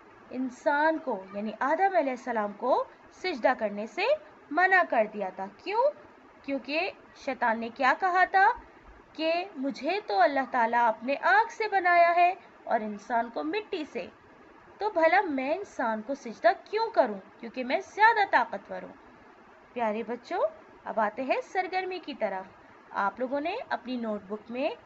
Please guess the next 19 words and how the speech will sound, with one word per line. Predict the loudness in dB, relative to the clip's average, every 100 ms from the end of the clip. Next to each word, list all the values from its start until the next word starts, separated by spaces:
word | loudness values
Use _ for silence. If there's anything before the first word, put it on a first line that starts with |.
| -14 -10
हज़रत | -4 2 4
आदम | 4 4 0
अलैहिस्सलाम | 0 2 2 2 2
का | 0
पहला | 0 -4 -6 -4
बाब | 0 0 -2 -6 -20 -20 -14 -8
का | -8
सरवर्क | -2 -2 0 -2 0
बनाना | 0 2 2 4
है, | 2 2 -2 -6
यानी | -8 -6 -6
title | -6 -6 -8
page | -6 -8 -6
बनाना | 0 2 2 2
है | 4 2 -2 -18 -20 -2
और | -2
ये | -2
दो | -2 -2
सवाल | 0 2 6 6 4